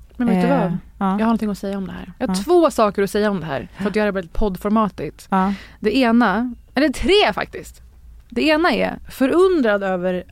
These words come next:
Speaker 1: användningen av ordet grattis i mitt liv senaste veckan.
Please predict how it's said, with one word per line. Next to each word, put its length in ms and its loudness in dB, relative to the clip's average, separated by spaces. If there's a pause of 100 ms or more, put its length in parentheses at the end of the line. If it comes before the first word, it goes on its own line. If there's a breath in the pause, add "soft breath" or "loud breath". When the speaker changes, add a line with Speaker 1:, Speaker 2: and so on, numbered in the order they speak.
(120)
Speaker 1:
användningen 600 -4
av 100 -6
ordet 300 -8
grattis 800 -8 (1000)
i 100 -2
mitt 140 -4
liv 240 -2
senaste 300 -12
veckan. 340 -16